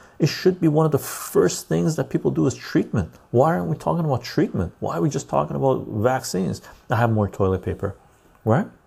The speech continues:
Ivermectin's been around longer than these vaccines. Ivermectin was approved in nineteen ninety-six. It won awards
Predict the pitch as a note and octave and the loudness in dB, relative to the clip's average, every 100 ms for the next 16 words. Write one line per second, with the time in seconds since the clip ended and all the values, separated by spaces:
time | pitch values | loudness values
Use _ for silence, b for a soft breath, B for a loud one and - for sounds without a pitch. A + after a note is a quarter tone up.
0 | - - _ _ _ _ _ _ - _ | -20 -20 _ _ _ _ _ _ -20 _
1 | - C3+ C#3+ F3+ F3 A2 G2 - - C3+ | -2 2 4 6 4 4 0 -2 0 2
2 | G2 F#2 D3 B2 G#2 C3 C3 F#2 E2+ G2+ | 2 2 2 4 4 2 0 2 4 2
3 | A#2 F#2 E2+ F2 D#2+ F2 G2 - - F#3+ | 0 -6 -6 -6 -2 2 0 0 -2 -2
4 | B2+ - B B - D3 F3+ E3+ C3 C3 | -4 -8 B B -2 0 4 2 2 -2
5 | - - A#2 A#2 G#2+ G#2+ E3+ F3+ A2 G#2+ | -4 -2 0 2 0 2 4 4 4 -2
6 | C3 C#3 C#3 C3 B2+ A#2 - - - B | -2 -4 -4 -4 -4 -2 -2 -2 -4 B
7 | B C3+ C3 C#3+ F#3 D3 A#2+ G3 C#4 B2 | B 4 6 6 6 6 4 4 4 2
8 | F#2 | 0